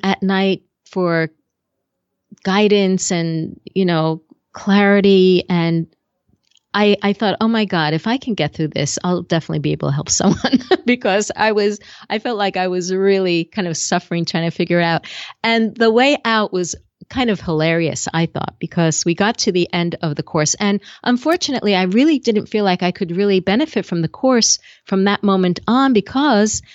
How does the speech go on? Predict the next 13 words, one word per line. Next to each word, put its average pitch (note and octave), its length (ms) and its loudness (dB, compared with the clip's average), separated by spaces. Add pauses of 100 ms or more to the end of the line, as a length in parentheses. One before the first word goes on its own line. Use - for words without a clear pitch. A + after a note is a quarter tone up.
(200)
I G3+ 140 0
was G3 200 0
stuck. - 600 -4 (720)
What F3+ 180 -4
am F#3+ 120 -2
I G3+ 80 -2
doing? C4 520 -6
What F3+ 140 -6
kind A3+ 160 -4
of A3 80 -10
coach C#4+ 320 -2
am A#3 160 0
I? C#3+ 300 -4